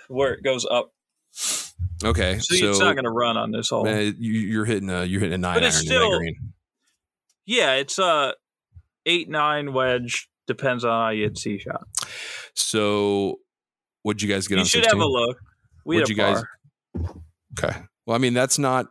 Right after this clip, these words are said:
Speaker 2: you're not losing. You're maybe a tenth of a shot off the field, maybe.
Speaker 1: Right.
Speaker 2: See, I don't know. I don't know how good the field is, but if you're telling me you guys
Speaker 1: Well
Speaker 2: finished seventh or eighth, and you guys
Speaker 1: The,
Speaker 2: finished at
Speaker 1: uh,
Speaker 2: what?
Speaker 1: eighth, yeah.
Speaker 2: Eighth.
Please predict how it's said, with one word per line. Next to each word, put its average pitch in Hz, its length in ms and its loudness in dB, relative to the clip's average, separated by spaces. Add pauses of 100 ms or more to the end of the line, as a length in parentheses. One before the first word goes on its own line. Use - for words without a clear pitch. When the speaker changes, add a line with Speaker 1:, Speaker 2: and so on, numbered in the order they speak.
Speaker 2:
you're 110 340 0
not 127 380 0
losing. 101 800 0
You're 113 120 0
maybe 104 640 0
a 90 180 0
tenth 110 400 -2
of 107 80 -2
a 110 40 -2
shot 110 260 2
off 110 160 0
the 110 80 -4
field, 123 260 -2
maybe. 143 260 -2 (1300)
Speaker 1:
Right. 98 180 0
Speaker 2:
See, 180 80 2
I 147 60 0
don't 233 140 2
know. 214 160 4
I 165 80 2
don't 226 140 2
know 208 100 2
how 170 160 2
good 147 260 0
the 120 80 -4
field 147 420 0
is, - 200 -6 (400)
but 131 80 0
if 135 80 0
you're 139 100 0
telling 180 300 0
me 147 400 0 (280)
you 127 160 -4
guys 131 240 2
Speaker 1:
Well - 60 -4
Speaker 2:
finished 131 560 -2
seventh 127 380 2
or - 120 -6
eighth, 123 500 0 (840)
and 120 100 0
you 120 100 2
guys 117 120 4
Speaker 1:
The, 110 40 2
Speaker 2:
finished 120 200 0
at 113 60 2
Speaker 1:
uh, 107 40 2
Speaker 2:
what? 101 200 0
Speaker 1:
eighth, 127 300 2
yeah. 107 300 0 (260)
Speaker 2:
Eighth. 127 280 -2